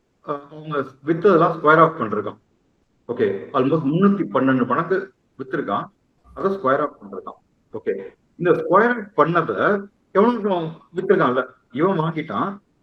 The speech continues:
இன்னொருத்தன் வித்திருக்கான்ல, அவன் ஜே பி மார்கனோட பெரிய ஆளா இருக்கணும்.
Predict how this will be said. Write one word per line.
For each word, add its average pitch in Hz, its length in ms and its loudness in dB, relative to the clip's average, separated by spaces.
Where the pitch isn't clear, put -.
இன்னொருத்தன் 233 400 6
வித்திருக்கான்ல, 143 540 2
அவன் 170 260 0
ஜே 190 160 10
பி 202 180 4
மார்கனோட 185 420 6
பெரிய 185 200 6
ஆளா 180 100 4
இருக்கணும். 151 280 -4